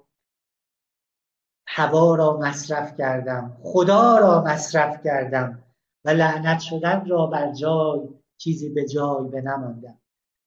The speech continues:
یعنی در جامعه‌ای از جنس جامعه زحمتکشان، در جامعه‌ای که بهش می‌تونیم بگیم جامعه مصرفی یا جامعه مصرف کننده،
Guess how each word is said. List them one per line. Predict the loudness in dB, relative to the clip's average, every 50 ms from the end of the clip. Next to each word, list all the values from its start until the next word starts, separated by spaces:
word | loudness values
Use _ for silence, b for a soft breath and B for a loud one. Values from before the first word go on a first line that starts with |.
| _ _ _ _
یعنی | 0 2 4 4 4 4 4 2 -4 -10 -6 -2
در | 2 2 2 2 2
جامعه‌ای | 2 2 4 4 4 2 2 2 2 2 4 4 4
از | 2 2 0 0
جنس | -2 -2 -2 -2 -2 -4
جامعه | -4 0 0 0 0 0 -4 -6 -6 -4 -4 -4
زحمتکشان، | -2 -2 -4 -4 -6 -8 -10 -10 -10 -10 -10 -12 -12 -10 -8 -8 -6 -4 -4 -4 -6 -8 -14 -18 _ _ _ _ _ _ _ -6
در | -4 -4 -4 -4 -6
جامعه‌ای | -2 -2 0 0 0 0 -2 -4 -6 -6 -2 0 0 0 0 -2
که | -2 0 0 0 0 -4 -8 -14 -20 _ _ _
بهش | -4 -2 -2 -2 -4 -8 -14
می‌تونیم | -18 -20 _ -20 -20 _ _
بگیم | -20 -20 -20 -20 _ _ _
جامعه | -6 -6 -6 -8 -10 -14 -14 -12
مصرفی | -10 -10 -10 -12 -8 -6 -6 -6 -4 -2 0
یا | 2 2 2 0
جامعه | -2 -4 -6 -6 -6 -10 -14 -18 -16
مصرف | -16 -16 -16 -16 _ -12 -12 -12 -10
کننده، | _ -8 -8 -8 -8 -8 -6 -6 -8 -8 -10